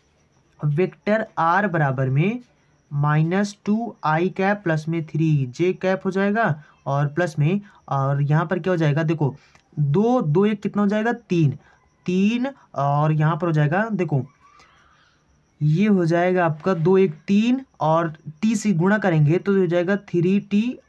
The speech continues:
आई हो जाएगा, ठीक, समझ रहे हो ना यहाँ पर क्या हो रहा है। और यहाँ पर तीन और ये दो है और तीन, तीन में से इसको घटाएंगे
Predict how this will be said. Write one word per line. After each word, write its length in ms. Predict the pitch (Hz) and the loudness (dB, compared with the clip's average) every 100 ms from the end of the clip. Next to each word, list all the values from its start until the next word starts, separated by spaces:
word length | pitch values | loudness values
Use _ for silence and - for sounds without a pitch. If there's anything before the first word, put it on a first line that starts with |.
| 135 | -2
आई 220 | 147 147 | 2 2
हो 100 | 139 | 2
जाएगा, 320 | 131 127 131 | 0 -2 -2
ठीक, 240 | 143 247 | -2 -4
समझ 240 | - 202 233 | -4 -2 0
रहे 60 | |
हो 60 | 254 | 0
ना 100 | 294 | 0
यहाँ 180 | 254 165 | 0 0
पर 180 | 156 156 | 0 0
क्या 120 | 151 | 0
हो 60 | |
रहा 140 | 139 123 | 0 -2
है। 80 | 120 - - | -6 -16 -8
और 160 | 160 175 | -4 0
यहाँ 200 | 185 208 | 0 2
पर 140 | 220 208 | -2 -4
तीन 340 | - 196 240 294 - | 0 2 0 -2 -6
और 720 | 151 160 165 175 165 175 175 170 | -2 0 2 0 -2 -2 -2 -2
ये 140 | 160 165 | -2 0
दो 240 | 151 220 | 0 2
है 320 | 202 220 180 - | 2 0 -2 -2
और 180 | 151 156 | -2 -2
तीन, 300 | 170 170 151 | 0 0 2
तीन 200 | 180 185 | 0 0
में 120 | 180 | 0
से 100 | 175 | -2
इसको 200 | 170 185 | -4 -2
घटाएंगे 560 | 160 156 180 170 170 | -2 0 0 0 0